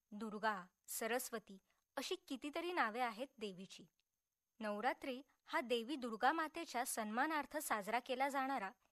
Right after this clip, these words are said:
एक वार्षिक हिंदू सण आहे. नवरात्र म्हणजेच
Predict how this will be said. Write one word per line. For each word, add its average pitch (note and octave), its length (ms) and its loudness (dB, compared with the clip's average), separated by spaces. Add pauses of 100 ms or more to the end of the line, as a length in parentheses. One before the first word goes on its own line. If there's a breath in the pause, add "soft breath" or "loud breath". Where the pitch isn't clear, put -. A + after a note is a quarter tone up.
(120)
एक C4+ 180 2
वार्षिक A#3 440 6 (120)
हिंदू A#3 280 0
सण A3+ 180 0
आहे. F#3 180 -4 (640)
नवरात्र G#3+ 580 0 (440)
म्हणजेच A#3 560 -2